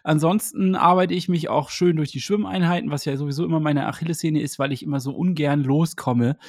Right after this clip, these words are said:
Ich finde ja, Schwimmen ist wirklich der aufwendigste Teil am ganzen Triathlon, dass man da immer zur Schwimmhalle muss, sich umziehen muss und so weiter. Darüber haben wir ja auch schon häufig diskutiert. Das ist immer so ein Ding. Aber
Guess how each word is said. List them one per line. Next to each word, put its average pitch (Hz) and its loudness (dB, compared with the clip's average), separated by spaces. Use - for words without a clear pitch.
Ich - -16
finde 190 2
ja, 156 4
Schwimmen 185 0
ist 165 -4
wirklich 165 -8
der - 0
aufwendigste 160 0
Teil 147 -2
am 120 0
ganzen 120 -4
Triathlon, 120 -4
dass 127 -4
man 131 0
da 139 -2
immer 147 0
zur - -10
Schwimmhalle 156 0
muss, 143 -2
sich 135 -10
umziehen 156 -6
muss 139 -6
und 143 -4
so 131 0
weiter. 139 4
Darüber 147 2
haben 175 8
wir 175 6
ja 160 8
auch 160 4
schon 147 2
häufig 170 6
diskutiert. 147 -2
Das 147 0
ist 165 -4
immer 160 0
so 147 0
ein 143 -2
Ding. 156 0
Aber 139 0